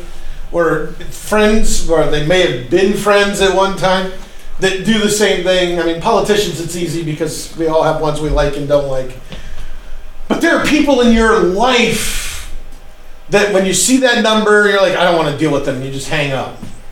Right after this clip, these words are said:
You don't accept the call. Right to voicemail. Not talking to them.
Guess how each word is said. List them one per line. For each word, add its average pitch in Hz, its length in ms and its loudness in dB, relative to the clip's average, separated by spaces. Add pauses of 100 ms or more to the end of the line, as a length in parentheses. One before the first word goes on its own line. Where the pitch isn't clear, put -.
(460)
You 165 100 -2
don't 170 180 2
accept - 300 -2
the - 60 -10
call. 120 300 -4
Right 175 220 2
to 175 60 -2
voicemail. 131 560 -6 (200)
Not 165 200 -4
talking 131 320 -6
to 107 60 -6
them. 104 240 -8